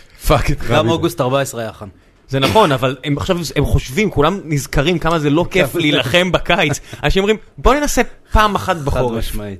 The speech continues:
Speaker 2: כן.
Speaker 3: וגם בונים עכשיו את הדבר הזה.
Speaker 1: אני, על מה אתה מדבר?
Speaker 3: אתה, אתה יודע, אתה מכיר מה הולך עכשיו מסביב לעזה?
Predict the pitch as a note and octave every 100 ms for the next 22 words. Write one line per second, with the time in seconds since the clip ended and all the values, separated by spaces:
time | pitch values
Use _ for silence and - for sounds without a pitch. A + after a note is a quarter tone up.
0 | _ - - A2+ C3+ C3 C3+ F3+ D#3 C3
1 | A#2 G#2 F3 C4+ C3+ G2+ _ _ _ _
2 | - A#2+ A2+ A#2 - A2 G2+ G#2 - A#2
3 | D3+ D#3+ _ _ _ A2+ A2 - A2+ B2+
4 | - A#2 G2 C3+ D#3+ E3+ E3+ E3 E3 E3
5 | F3+ E3 F3+